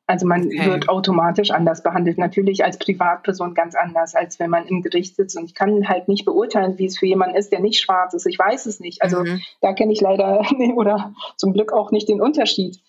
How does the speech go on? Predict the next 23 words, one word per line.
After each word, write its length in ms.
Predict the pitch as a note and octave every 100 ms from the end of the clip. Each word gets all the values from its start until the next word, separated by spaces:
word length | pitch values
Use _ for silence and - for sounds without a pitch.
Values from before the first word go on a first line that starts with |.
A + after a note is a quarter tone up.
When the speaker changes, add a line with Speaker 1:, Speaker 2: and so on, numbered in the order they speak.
| _
Speaker 1:
Ich 140 | A#3 G3+
weiß 220 | G#3 G#3+
es 140 | A3
einfach 360 | G#3+ F3 D#3+ -
nicht. 260 | F3 E3+ _ -
Aber 640 | F#3 F#3 F3+ F3 F3+ F#3 _
ja, 220 | - F#3 G3+
es 140 | G3+
ist 160 | G3 -
schon 760 | A#3+ A3 G#3 G3+ G#3 G#3 - _ -
so, 240 | G3 G3+
dass 200 | G#3 G3+ G3+
halt 180 | F#3+
einfach 280 | F#3 G3 G3+
im 100 | G#3 G3+
Gerichtssaal 540 | G3 G3 - G3 F#3+
man 200 | F3+ F3
dann 300 | F3 F3 - _ -
eher 280 | E3 E3
davor 640 | E3 D#3+ E3+ E3 D#3+ D3 - -
sicherer 460 | E3 E3 E3+ D#3+
ist. 80 | D3 D#3 D3
Speaker 2:
Mhm. 240 | D3 D3+